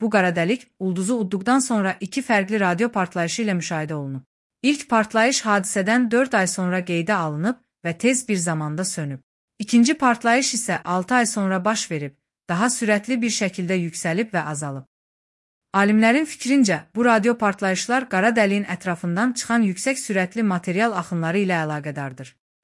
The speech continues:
Bu materialların ulduzun məhvinə dərhal reaksiya verməməsi və aylar sonra radio siqnalları yaratması qara dəliklərin davranışı ilə bağlı yeni suallar doğurur. Alimlərin reaksiyaları.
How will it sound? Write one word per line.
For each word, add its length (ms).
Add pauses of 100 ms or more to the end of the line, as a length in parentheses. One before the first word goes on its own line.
Bu 100
materialların 800
ulduzun 380
məhvinə 480
dərhal 380
reaksiya 380
verməməsi 580 (140)
və 60 (120)
aylar 200
sonra 420
radio 300
siqnalları 560
yaratması 600
qara 280
dəliklərin 500
davranışı 480
ilə 200
bağlı 260
yeni 280
suallar 460
doğurur. 400 (800)
Alimlərin 840
reaksiyaları. 840